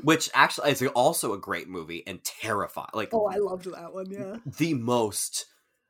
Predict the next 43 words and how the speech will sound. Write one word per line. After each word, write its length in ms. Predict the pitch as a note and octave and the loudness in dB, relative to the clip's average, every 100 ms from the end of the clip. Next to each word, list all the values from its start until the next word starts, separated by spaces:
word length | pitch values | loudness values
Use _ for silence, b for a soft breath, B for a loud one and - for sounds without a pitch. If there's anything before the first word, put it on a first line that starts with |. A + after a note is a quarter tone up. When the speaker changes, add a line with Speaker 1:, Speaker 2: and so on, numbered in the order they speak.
| _ _ | _ _
Speaker 1:
uh, 100 | B2+ - | -6 -4
oh 160 | B2 A#2+ - | -4 -4 -6
God, 220 | A2+ A2+ | -6 -4
I'm 100 | A2 | -4
starting 320 | - A2+ G2+ | -4 -6 -6
to 60 | F2 | -6
sweat 320 | - G#2 F#2 | -4 -2 -4
just 180 | F2+ - | -6 -8
thinking 340 | F#2 F2+ F2+ F2 | -8 -10 -14 -10
about 160 | E2+ E2 | -10 -10
it. 80 | - _ G#3+ | -14 _ -8
'Cause 180 | D3 - | -8 0
I 140 | C#3+ E3+ | 4 6
had, 160 | F#3 - | 4 4
I 100 | C#3 | 2
saw 340 | E3 E3 C#3 | 4 6 6
that 200 | B2+ C3+ | 6 2
in 80 | C#3 | 0
the 40 | C3 | -4
theater, 340 | - D#3 D3 | -2 0 0
and 160 | D3 D3+ C#3+ | -2 -2 0
I 180 | G3+ B3 | 0 -2
literally, 760 | E3+ F3+ G3+ A#3 B3+ C#4 C#4+ - | -2 0 0 -2 -4 -4 -2 0
as 220 | E3+ E3+ | 0 0
we 100 | F#3+ | -6
stepped 380 | - E3+ D#3+ E3+ | -4 -4 -4 -4
out 140 | D#3+ | -4
of 60 | D3 | -6
the 60 | |
theater, 360 | C#3+ D#3 C#3+ - | -6 -4 -2 -2
I 100 | B2+ | -2
slipped 680 | B2+ - - C3 D3+ - - - | -2 -4 -2 0 0 -4 -12 -4
and 160 | B2 - | -4 0
out 160 | A#2 B2 | 0 0
of 80 | |
my 140 | A2 G2+ | -2 -4
flip-flops 600 | - - - F2 D#2+ - | -6 -8 -8 -6 -4 -4
'cause 160 | A#2+ F#2+ | -8 -6
I 120 | G2+ | -6
was 120 | G2 | -6
<laughs> 40 | - | -6
sweating 360 | G#2 - - | -6 0 4
so 220 | - - | 4 8